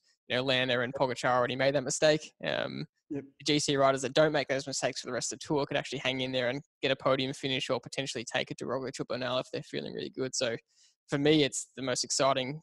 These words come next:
Speaker 1: G C race in years, and it's so awesome. I just love seeing that it's, it's eight, eight riders or ten riders one-on-one with each other up the hill compared to
Speaker 2: Yep.
Speaker 1: them
Speaker 2: Yep.
Speaker 1: being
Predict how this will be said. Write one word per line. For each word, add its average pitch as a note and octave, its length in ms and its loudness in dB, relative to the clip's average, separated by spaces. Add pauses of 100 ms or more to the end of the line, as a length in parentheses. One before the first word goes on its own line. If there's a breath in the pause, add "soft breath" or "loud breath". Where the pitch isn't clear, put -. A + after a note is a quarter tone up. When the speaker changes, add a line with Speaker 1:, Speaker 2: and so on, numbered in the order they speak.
(120)
Speaker 1:
G C3+ 160 2
C B2+ 220 -2
race B2+ 260 0
in A#2+ 120 -8
years, B2 260 -2
and A#2+ 80 -4
it's A2+ 240 -8
so C#3 180 2
awesome. B2+ 440 -2
I A#2 80 -2
just C#3 160 -4
love B2+ 260 0
seeing B2 400 0
that A#2+ 100 -4
it's, - 240 -6 (520)
it's B2+ 120 -8 (120)
eight, D3 160 2 (240)
eight C#3+ 160 2
riders C3+ 420 4
or C3 60 -4
ten C#3 240 0
riders C#3 380 2
one-on-one C#3+ 500 2
with D3+ 100 2
each D3 140 -6
other C#3 160 0
up - 80 -8
the E3+ 80 -12
hill C#3+ 240 0
compared C3 400 -4
to B2+ 260 2
Speaker 2:
Yep. B2 120 -6 (420)
Speaker 1:
them C3+ 100 0
Speaker 2:
Yep. C#3 60 -2
Speaker 1:
being B2+ 300 0